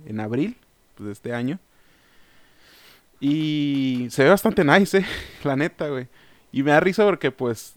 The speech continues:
recuerdo las de antaño y la primera está buena todavía para hacer una adaptación de videojuegos, pero ya la segunda está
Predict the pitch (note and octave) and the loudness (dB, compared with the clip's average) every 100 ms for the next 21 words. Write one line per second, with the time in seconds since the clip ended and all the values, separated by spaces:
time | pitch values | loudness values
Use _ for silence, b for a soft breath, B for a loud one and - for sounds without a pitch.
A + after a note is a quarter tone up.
0 | _ A#2 A#2 - C3 F3+ E3 C3 A2+ A2+ | _ -8 -8 0 2 4 2 2 -2 0
1 | A#2+ C3+ F3+ D3+ C3 B2+ B2+ B2 D#3+ A#3+ | 0 0 -4 -2 0 0 0 0 2 0
2 | - A3 E3+ F#3+ G3 F#3 F3+ D#3+ D#3 E3 | 0 2 2 0 -2 0 0 0 -2 -2
3 | C3 B2 _ _ _ _ - A#2 A2+ B2+ | -6 -10 _ _ _ _ -6 -4 -4 -4
4 | D3+ C#3+ - D3 C3 C#3 A2+ A2+ A#2+ C3+ | -2 -4 -6 -10 -8 -4 -6 -6 -8 -8
5 | A#2+ A2 A2 B2 B2 A#2 B2 A#2 | -8 -4 -4 -4 -6 -10 -10 -10